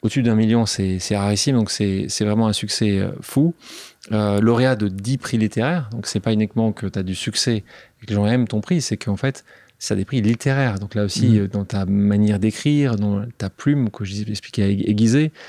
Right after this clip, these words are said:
Speaker 1: c'est aussi un succès. Je pense que là, t'as dû être aussi très fier de toi. Je pense que t'es certainement très heureux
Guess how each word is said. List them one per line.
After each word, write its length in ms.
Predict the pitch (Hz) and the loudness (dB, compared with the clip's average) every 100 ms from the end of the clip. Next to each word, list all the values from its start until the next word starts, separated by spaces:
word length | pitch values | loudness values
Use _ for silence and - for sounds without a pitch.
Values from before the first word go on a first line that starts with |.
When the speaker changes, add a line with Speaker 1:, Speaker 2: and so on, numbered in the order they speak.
| - - | -20 -16
Speaker 1:
c'est 140 | - 104 | -4 -2
aussi 180 | 95 104 | 0 -2
un 80 | |
succès. 260 | 92 143 170 | -2 -2 -2
Je 80 | - | -2
pense 160 | 127 | -4
que 60 | - | -2
là, 100 | 127 | -2
t'as 100 | 127 | 0
dû 100 | 98 | -2
être 160 | 98 - | -2 -4
aussi 140 | 98 | -6
très 180 | 98 - | -4 -4
fier 140 | 101 110 | -2 -2
de 60 | |
toi. 180 | 135 175 - - - | 0 -2 -4 -16 -10
Je 40 | - | -4
pense 140 | 147 | -2
que 60 | 120 | 0
t'es 140 | - | -2
certainement 360 | 107 117 113 107 | -2 -2 0 0
très 280 | - 120 104 | 0 -2 0
heureux 320 | 113 117 107 | 0 0 0